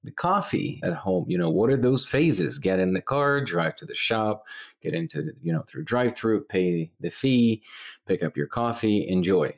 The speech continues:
Like, that's your value stream for getting a coffee. So let's, uh, try to start from the executive level, and then we'll cascade down as far as we can maybe within this episode, or maybe we'll, we'll kinda split it into several.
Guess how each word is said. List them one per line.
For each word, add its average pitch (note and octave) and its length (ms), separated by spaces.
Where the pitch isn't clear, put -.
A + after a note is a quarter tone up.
Like, D#2 160
that's A2 260
your G#2 140
value F#2+ 260
stream F#2+ 300
for F2+ 120
getting F2 240
a G2+ 40
coffee. - 420
So B2+ 260
let's, D3 520
uh, B2 400
try C3+ 400
to A#2+ 480
start A2 400
from G#2+ 240
the G2+ 100
executive A#2 540
level, G2+ 320
and A2 100
then G2 140
we'll F#2 140
cascade F#2+ 540
down F#2 280
as E2 100
far F#2 220
as F2 120
we E2 120
can F2 260
maybe E2+ 220
within E2+ 240
this G#2 200
episode, F#2 460
or F#2 40
maybe F#2 240
we'll, E2+ 380
we'll E2+ 180
kinda - 260
split - 320
it - 120
into E2 280
several. - 340